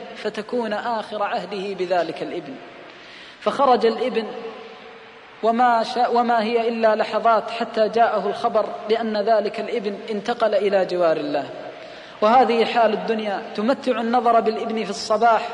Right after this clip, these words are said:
فإذا بك تفجع به في المساء، وتمتع النظر بالأب في المساء فإذا بك تفجع به مع بزوغ الصباح.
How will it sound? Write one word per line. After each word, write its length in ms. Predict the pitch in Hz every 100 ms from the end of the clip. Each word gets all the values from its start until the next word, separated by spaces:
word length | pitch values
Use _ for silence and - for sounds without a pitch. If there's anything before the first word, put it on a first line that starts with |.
| 220
فإذا 320 | 226 233 226
بك 180 | 208 208
تفجع 460 | 208 202 175 208 190
به 300 | 185 180 185
في 40 |
المساء، 460 | 180 175 165 190 151 - - - - - - -
وتمتع 560 | 214 254 269 269 254
النظر 400 | 247 247 247 247
بالأب 400 | 226 233 240 240
في 100 | 202
المساء 560 | 233 226 214 254 240 - -
فإذا 340 | 226 240 226
بك 180 | 208 220
تفجع 460 | - 214 185 220 214
به 400 | 202 190 208 - - -
مع 180 | 214
بزوغ 400 | 196 202 190 190
الصباح. 600 | 190 - 185 180 190 -